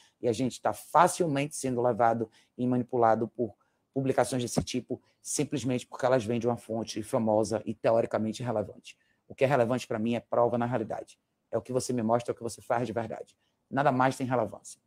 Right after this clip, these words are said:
Se você consegue me mostrar a prova de que o seu treinamento com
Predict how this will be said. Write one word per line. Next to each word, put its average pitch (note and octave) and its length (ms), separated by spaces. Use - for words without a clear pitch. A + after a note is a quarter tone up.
Se - 140
você B2 200
consegue C#3+ 400
me B2+ 80
mostrar A#2+ 560
a - 80
prova C3+ 560
de G2 120
que - 120
o - 20
seu B2+ 200
treinamento A2+ 480
com A2 380